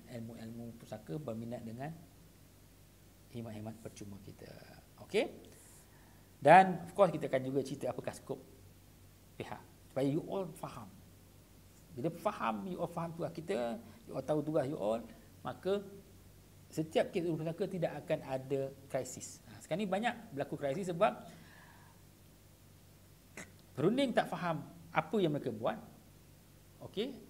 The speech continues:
Dan banyak menganggap itu semua H Q buat dan ada tugas-tugas hakiki yang you all patut buat, tak buat. Begitu juga kadang-kadang, apa tu, bila berjumpa dengan, dengan prospek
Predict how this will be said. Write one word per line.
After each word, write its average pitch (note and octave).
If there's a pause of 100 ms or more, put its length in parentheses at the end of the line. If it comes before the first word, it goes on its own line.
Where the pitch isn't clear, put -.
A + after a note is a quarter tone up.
(220)
Dan E3 (1300)
banyak F3
menganggap E3+
itu D#3
semua D#3
H C3
Q C#3
buat D#3+ (240)
dan C3 (320)
ada C3
tugas-tugas C3+
hakiki D#3+
yang C3
you B2
all C3 (320)
patut C3
buat, E3
tak A#2+
buat. B2 (560)
Begitu F#3+
juga G#3
kadang-kadang, F3 (640)
apa B2+ (160)
tu, C3+
bila D#3+
berjumpa D#3+
dengan, D#3+ (160)
dengan C#3
prospek F3+